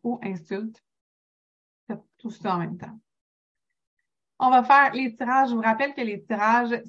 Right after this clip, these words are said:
c'est dans la voûte au cadeau. La voûte au cadeau, c'est quoi ? C'est toute la semaine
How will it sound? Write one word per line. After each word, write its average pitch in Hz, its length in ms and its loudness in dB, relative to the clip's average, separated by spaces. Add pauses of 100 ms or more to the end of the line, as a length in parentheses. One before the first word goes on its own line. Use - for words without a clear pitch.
(140)
c'est 277 300 -8
dans 233 280 -2
la 220 160 0
voûte 220 340 -6 (200)
au 285 160 -6
cadeau. 185 500 -4 (220)
La 202 120 4
voûte 240 160 -8
au 247 80 -6
cadeau, 220 300 -2
c'est - 180 -6
quoi ? 233 280 -2
C'est 214 100 -12
toute 311 180 -10
la 220 160 0
semaine 220 240 -4